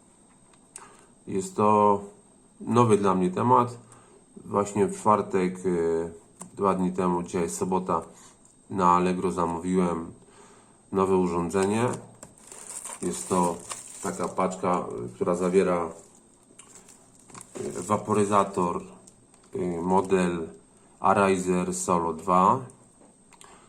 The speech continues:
Y, paczka jest, jest z firmy Ultra Pro, y, właśnie z Allegro. I, y, bardzo szybko przyszła, w ciągu dwóch dni.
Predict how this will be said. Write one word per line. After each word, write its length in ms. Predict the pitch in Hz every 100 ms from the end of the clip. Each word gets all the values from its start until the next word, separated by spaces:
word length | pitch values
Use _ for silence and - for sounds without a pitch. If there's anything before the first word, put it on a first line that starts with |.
| _ _ - 90 90 90
Y, 20 |
paczka 440 | 90 98 - - 95
jest, 520 | 92 92 92 92 -
jest 460 | 98 90 - -
z 220 | - - -
firmy 640 | 104 95 98 95 95 - - - _ _ _ _ _ _ _ _ - - -
Ultra 380 | 120 113 - 104
Pro, 460 | 101 101 95 92 92 - - - _ _ -
y, 100 | 82
właśnie 320 | 82 90 95
z 60 | 92
Allegro. 580 | 92 85 87 101 135 151 - - _ _ _ _ _ _ _ _ _ _ _ _ _ _ _ _ _ _ _ _ - _
I, 560 | 107 104 107 107 107 - 95 92 95 95 92
y, 720 | - - _ - - _ _
bardzo 280 | 113 117 113
szybko 360 | 107 101 - 95
przyszła, 400 | - 92 85 82
w 60 |
ciągu 320 | - 101 92
dwóch 300 | 90 90 92
dni. 420 | 90 92 87 87